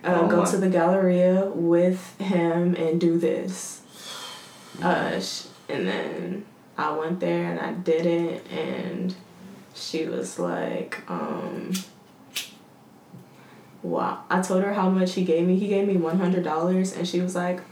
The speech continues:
Speaker 1: "Ah, he was supposed to give you two hundred." And, like,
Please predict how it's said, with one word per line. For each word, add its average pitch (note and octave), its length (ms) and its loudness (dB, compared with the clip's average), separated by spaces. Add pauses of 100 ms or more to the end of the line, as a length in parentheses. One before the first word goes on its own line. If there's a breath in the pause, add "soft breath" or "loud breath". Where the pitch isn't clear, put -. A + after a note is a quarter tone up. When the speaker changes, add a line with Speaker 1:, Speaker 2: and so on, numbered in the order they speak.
(160)
Speaker 1:
"Ah, G4 500 0
he G4+ 120 2
was G#4 200 0
supposed F4 200 2
to E4+ 60 0
give E4 160 2
you D#4+ 120 -2
two G4 220 2
hundred." D4 540 0 (540 loud breath)
And, F3+ 180 2
like, E3 500 0